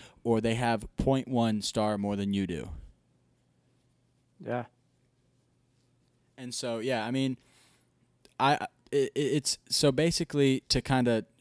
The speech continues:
Speaker 1: cut that, like, short and, like, uh, long story short, go back to it. Um, it's amazing, like, like, niching down. That, that, that's an example of niching down, like,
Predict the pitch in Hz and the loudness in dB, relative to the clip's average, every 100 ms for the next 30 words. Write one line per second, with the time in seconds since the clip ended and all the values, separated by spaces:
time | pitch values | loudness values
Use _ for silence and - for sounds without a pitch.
0 | - - 127 117 113 113 113 113 - 117 | -12 -4 0 2 0 0 0 0 0 2
1 | 113 110 107 107 104 107 101 113 120 120 | 2 2 2 0 0 0 2 2 2 4
2 | 110 - 101 95 - 107 98 104 - - | 2 2 0 -2 -2 -2 2 0 0 0
3 | 95 90 - - - _ - 113 110 104 | -2 -2 -10 -20 -20 _ -6 0 2 2
4 | 107 117 131 117 127 131 123 113 107 110 | 0 0 2 4 4 2 2 0 0 -2
5 | 107 - 127 127 - 127 113 110 123 123 | -2 -4 -2 0 2 0 0 0 0 0
6 | 123 127 - 139 139 131 113 120 117 110 | -2 0 2 2 2 0 2 2 2 2
7 | 107 113 - 101 101 98 85 92 101 - | 2 2 0 0 0 0 -2 -4 -6 -6